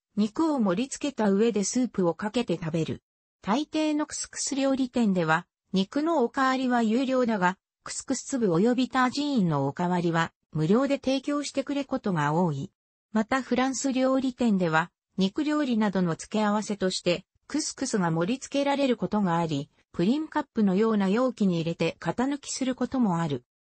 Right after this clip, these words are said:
その他、レバノン料理のタッブーレ、タブーリーに使われるブルグ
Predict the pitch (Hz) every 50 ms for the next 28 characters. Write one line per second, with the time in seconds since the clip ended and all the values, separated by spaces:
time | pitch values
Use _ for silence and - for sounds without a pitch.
0 | _ _ _ _ - - 220 233 262 302 302 - 196 175 170 - _ _ _ _
1 | - 175 185 196 262 294 294 294 285 277 269 277 285 277 269 233 214 202 190 180
2 | 190 - _ _ _ _ - 202 196 190 - _ _ _ - 269 285 247 202 170
3 | - - - _ _ _ _ _ - - 196 190 220 302 339 339 285 277 240 220
4 | 202 196 220 - - - 202 196 196 190 185 180 170 175 175 185 _ _ _ _
5 | _ - 180 202 285 311 302